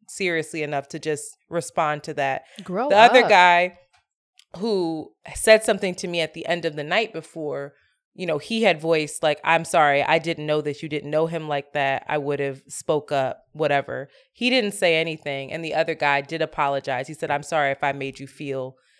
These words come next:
Speaker 1: that type of way. Not my intention. I was just joking." Fine. I said, "Cool, all good. I just,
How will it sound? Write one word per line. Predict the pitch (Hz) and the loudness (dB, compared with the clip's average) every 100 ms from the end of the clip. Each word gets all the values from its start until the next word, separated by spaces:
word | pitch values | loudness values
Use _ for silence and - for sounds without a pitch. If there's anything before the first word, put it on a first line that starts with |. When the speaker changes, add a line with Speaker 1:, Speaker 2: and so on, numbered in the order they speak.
| - - | -20 -2
Speaker 1:
that | 160 147 | 0 2
type | 156 143 | 0 0
of | 143 | -2
way. | 143 139 | -2 -4
Not | 143 151 135 | -2 -2 -2
my | 139 | -4
intention. | 131 131 147 135 - 131 127 - | -6 -8 -10 -10 -8 -8 -10 -4
I | 147 | -4
was | 139 131 | -4 -8
just | 127 - | -14 -12
joking." | - - - 160 _ _ | -12 -12 -14 -16 _ _
Fine. | 381 466 302 170 | 2 4 4 4
I | 202 | 0
said, | 285 277 | 0 2
"Cool, | - 453 202 | 4 4 6
all | 202 269 | 6 4
good. | 233 220 | 4 4
I | 208 | 4
just, | 190 208 | 2 -2